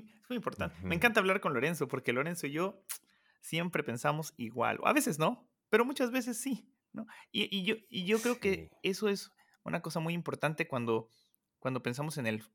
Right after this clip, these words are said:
Speaker 1: en el futuro, ¿no? Eh, el tema del, del futuro para mí es importante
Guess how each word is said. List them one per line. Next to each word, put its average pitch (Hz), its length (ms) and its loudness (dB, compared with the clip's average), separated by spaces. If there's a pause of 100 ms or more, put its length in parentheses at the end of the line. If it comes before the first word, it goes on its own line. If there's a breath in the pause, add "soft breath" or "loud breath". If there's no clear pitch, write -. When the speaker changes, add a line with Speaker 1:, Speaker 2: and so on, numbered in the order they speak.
Speaker 1:
en 117 140 -4
el 107 120 0
futuro, 113 460 0
¿no? 120 280 -4 (720 soft breath)
Eh, 120 360 0
el 139 220 0
tema 190 280 4
del, 156 280 -2
del 139 180 -4
futuro 190 400 0
para 143 160 2
mí 151 180 -2
es 165 220 -6
importante 208 560 -2